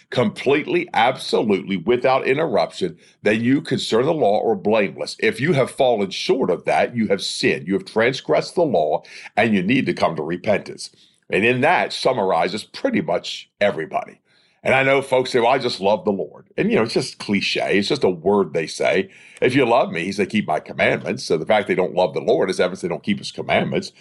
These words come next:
Uh, but they just throw that word love out there, kinda like they love a woman. It's amazing. A man loves a girl, and then the next day he loves another girl. "I love you. I love you." You know, and he doesn't know what love is. That's the way people are with God. They don't know what love is. And the reason they don't know what love is, they never met love.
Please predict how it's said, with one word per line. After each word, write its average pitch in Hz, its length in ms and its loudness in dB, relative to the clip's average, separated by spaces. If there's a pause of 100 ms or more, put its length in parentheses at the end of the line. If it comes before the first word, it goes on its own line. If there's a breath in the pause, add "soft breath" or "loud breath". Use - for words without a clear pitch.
(260 loud breath)
Uh, 113 140 4
but 104 140 0
they 117 100 2
just 104 200 -6
throw 143 120 2
that 107 180 0
word 104 220 0
love 131 280 0
out 78 180 0
there, 127 100 0
kinda 120 140 0
like 101 80 -2
they 127 100 0
love 110 260 2
a 90 80 -2
woman. 87 440 -4 (300)
It's - 100 -8
amazing. 120 360 2
A 92 60 -2
man 110 220 0
loves 101 260 0
a 87 60 -2
girl, 98 340 2
and 92 80 -6
then 92 100 -4
the 87 80 -6
next 117 200 0
day 98 100 0
he 98 60 2
loves 101 180 2
another 101 300 0
girl. 60 280 -10
"I 117 120 2
love 82 280 -2
you. 92 140 -4
I 180 140 2
love 82 260 0
you." - 80 -8
You 131 60 2
know, 90 100 2
and 127 160 -4 (260 soft breath)
he - 80 0
doesn't 98 200 0
know 69 100 -2
what 69 180 -6
love 76 260 0
is. 107 220 -2
That's 233 180 0
the - 60 -2
way 127 140 4
people 110 280 -2
are 82 120 2
with - 160 -8
God. 80 240 2
They 220 80 4
don't 110 160 0
know 78 80 0
what 69 240 -2
love 69 260 -4
is. 80 300 -8 (320 soft breath)
And 156 100 2
the 180 60 4
reason 269 140 0
they 240 80 0
don't 127 80 -2
know 104 140 2
what 80 60 -4
love 87 240 0
is, 156 160 0
they 135 80 0
never 139 200 0
met 175 280 -4
love. - 280 -6